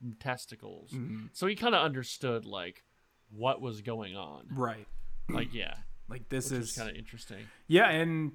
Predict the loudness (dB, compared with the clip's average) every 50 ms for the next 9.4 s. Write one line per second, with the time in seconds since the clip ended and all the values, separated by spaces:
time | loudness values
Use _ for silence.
0 | -6 _ _ _ _ _ _ _ _ 6 8 10 10 8 8 6 0 -6 -16 _
1 | _ _ _ _ _ _ _ _ _ -20 -20 -10 -6 -4 -4 -4 -4 -6 -8 -8
2 | -10 -12 -12 -18 _ _ _ _ _ _ _ _ 4 4 8 8 8 6 6 4
3 | 6 8 8 8 8 8 6 4 0 -2 -6 -12 _ -20 _ _ _ _ _ _
4 | _ _ _ _ _ _ _ _ 4 10 10 10 10 8 4 4 6 8 8 8
5 | 8 6 6 2 0 -2 -8 _ _ _ _ _ _ -8 0 4 4 6 6 4
6 | 2 2 0 2 2 2 2 4 4 2 4 4 4 4 6 4 4 4 2 2
7 | 2 2 2 2 2 2 0 0 -2 -4 -6 -6 -10 -14 _ _ _ _ _ _
8 | _ _ _ _ _ _ _ -8 -4 0 2 4 4 4 4 4 2 4 4 2
9 | 2 -2 -6 -8 -10 -12 -14